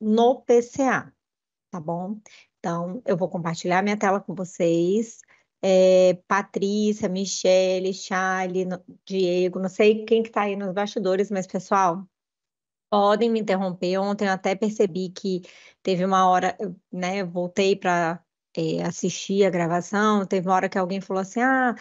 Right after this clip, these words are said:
tá muito pequeno", aí logo depois a Patrícia já me interrompeu, é isso aí, interrompe mesmo, não deixa eu seguir, se o pessoal falar se eu tô indo rápido, ou se tá muito pequeno, ou se tá desfocado, ou se tiver alguma dúvida pertinente, pode interromper pra gente tentar fazer o mais dinâmico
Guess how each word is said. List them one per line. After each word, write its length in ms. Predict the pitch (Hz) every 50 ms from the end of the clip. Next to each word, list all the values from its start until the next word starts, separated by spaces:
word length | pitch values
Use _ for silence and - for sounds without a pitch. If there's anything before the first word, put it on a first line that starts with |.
| - - _ _ _
tá 120 | - 214
muito 240 | 214 220 233 226 -
pequeno", 520 | - 247 254 - 214 190 208 220 214 208 196
aí 80 | 190
logo 200 | 196 208 220 208
depois 320 | 202 214 208 214 220 214 208
a 60 | 214
Patrícia 420 | 214 214 214 - 220 202 - 208
já 160 | 190 202 190
me 100 | 214 247
interrompeu, 540 | 247 247 254 233 233 214 214 214 196 196 202
é 100 | 190 190
isso 220 | 196 214 - - 285
aí, 320 | 294 269 202 165 151 156
interrompe 540 | 147 185 180 - 196 190 208 220 226 254 254
mesmo, 480 | 226 196 180 190 202 208 220 202 208
não 200 | 202 190 208 247
deixa 240 | 254 285 262 - 269
eu 40 | 247
seguir, 400 | 247 - 226 175 180 185 196 208
se 60 | 208
o 40 | -
pessoal 300 | - 180 - - 185 175
falar 320 | - 196 175 175 175 175 175
se 120 | - -
eu 60 | 196
tô 200 | 170 - 208 202 202
indo 180 | 190 180 170
rápido, 600 | 170 - - 165 190 208 202 196 196 190 - 202 196
ou 80 | 202
se 80 | 185 -
tá 140 | - 190 185
muito 200 | 190 190 180 -
pequeno, 580 | - 185 - - - 190 196 190 185 180 180 180
ou 60 | 185
se 120 | 180 - -
tá 140 | - 196 190
desfocado, 800 | 160 - - - 165 - - - 185 190 190 190 190 175 202 - - - - - - - - - - _ _
ou 160 | - 214 220
se 120 | 226 220 220
tiver 180 | - 185 196
alguma 320 | 196 202 202 196 196 190 185
dúvida 320 | 165 190 185 175 175 202
pertinente, 640 | - - 196 185 - - 190 180 180 190 202 208 -
pode 280 | - - 196 208 208 226
interromper 680 | 220 220 226 214 208 196 185 - - 185 185 190 196 190
pra 140 | - 208
gente 340 | 190 208 202 185 180 - 214
tentar 300 | - 214 208 196 214 196
fazer 260 | 185 - 202 190 208
o 60 | 202 196
mais 380 | 196 196 190 208 226 247 254
dinâmico 440 | 247 262 240 233 226 226 233 233 -